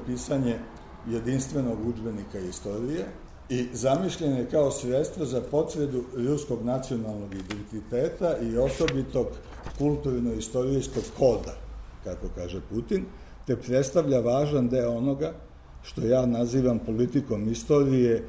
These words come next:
ili istorijskom politikom. E, sada ću reći nekoliko reči o tom konceptu istorijske politike, a da ne ulazim u terminološke sporove, različita određenja i istorijat samog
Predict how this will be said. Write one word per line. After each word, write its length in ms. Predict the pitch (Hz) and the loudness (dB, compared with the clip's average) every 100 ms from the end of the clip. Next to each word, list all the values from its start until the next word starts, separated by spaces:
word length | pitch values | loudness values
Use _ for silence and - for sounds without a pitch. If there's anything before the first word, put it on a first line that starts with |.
| - 104 | -10 -2
ili 320 | 113 117 117 | 2 4 2
istorijskom 640 | 101 - 113 113 107 - 98 | -2 -4 -2 0 -2 -4 -6
politikom. 580 | 101 85 - - - - - - | -6 -10 -10 -14 -14 -16 -18 -12
E, 80 | 110 | -10
sada 380 | - 143 135 - - - - | -4 -2 -2 -2 -8 -16 -12
ću 140 | - 117 117 120 | -2 -2 -2 -2
reći 320 | 120 120 120 | 4 4 4
nekoliko 460 | 117 123 120 107 - | 0 2 0 -2 0
reči 400 | 104 113 113 120 | 2 2 2 2
o 120 | 107 - - | 2 -2 -2
tom 160 | 113 | -2
konceptu 500 | 107 110 107 110 - | 0 -2 0 -4 -4
istorijske 540 | 98 - 104 107 - 90 | -6 -4 -2 -2 -4 -6
politike, 540 | 104 90 85 - - - - - - | -4 -6 -8 -10 -14 -14 -16 -16 -10
a 100 | 110 | -6
da 140 | 104 110 | -4 -4
ne 140 | 107 | -2
ulazim 500 | 127 147 135 127 113 | 0 2 0 0 -2
u 80 | 110 - - - | -2 -6 -12 -2
terminološke 800 | 123 107 113 117 135 139 - 107 | -2 0 0 0 2 0 -2 -8
sporove, 640 | - 123 147 147 139 117 - - - - | -2 0 2 4 6 4 2 -12 -18 -8
različita 680 | 110 113 127 135 123 - 117 | 0 2 2 0 -4 -4 -2
određenja 720 | 104 104 107 101 120 135 135 | -2 -4 -6 -2 0 2 0
i 140 | 107 107 | 0 -4
istorijat 560 | - 104 117 123 110 | -4 -4 0 0 0
samog 320 | - 107 113 | -4 -4 -4